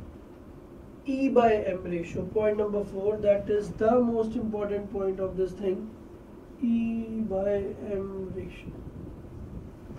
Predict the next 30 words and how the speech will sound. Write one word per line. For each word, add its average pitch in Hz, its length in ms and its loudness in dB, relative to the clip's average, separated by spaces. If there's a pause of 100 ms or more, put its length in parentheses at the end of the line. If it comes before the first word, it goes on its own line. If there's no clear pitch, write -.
(880)
अगर 226 200 6
आपसे 226 300 4
कभी 226 240 2
भी 233 80 0
क्वेश्चन 220 400 4
पूछा 214 300 0
जाता 190 260 6
है, 185 100 0 (380)
भले 185 220 0
ही 202 120 4
बोर्ड्स 185 440 0
में, 185 240 -2
भले 180 200 -2
ही 185 80 -4
कहीं 185 260 -2
भी, 175 180 0 (560)
आ, 208 120 4 (600)
regarding 220 580 6
cathode 202 360 4
ray 190 180 6
experiment, 175 640 -4 (360)
तो 220 60 2
आपको 208 240 4
ये 226 220 2
तीन 233 200 0
पॉइंट्स 208 300 4
तो 214 100 0
लिखने 196 260 6
ही 202 100 6
हैं, 180 160 0